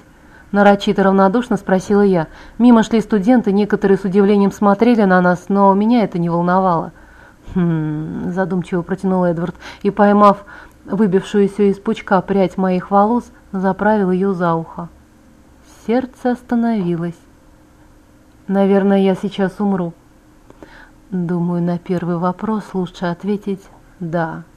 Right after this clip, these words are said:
если ты, конечно, не возражаешь". "Зачем что-то выдумывать?" "Не возражаю. А что касается второго,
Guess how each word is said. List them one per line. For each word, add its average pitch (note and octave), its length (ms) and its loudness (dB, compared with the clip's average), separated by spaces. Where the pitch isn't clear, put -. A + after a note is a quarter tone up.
если F#3+ 320 -4
ты, F#3 140 -6
конечно, F3+ 480 -6
не F#3 120 -2
возражаешь". F#3 640 -6
"Зачем A3+ 340 -2
что-то F#3 260 -6
выдумывать?" E3+ 520 -2
"Не G3+ 220 0
возражаю. G#3 840 0
А F#3+ 200 -2
что - 320 -12
касается E3+ 680 -4
второго, F3 720 -4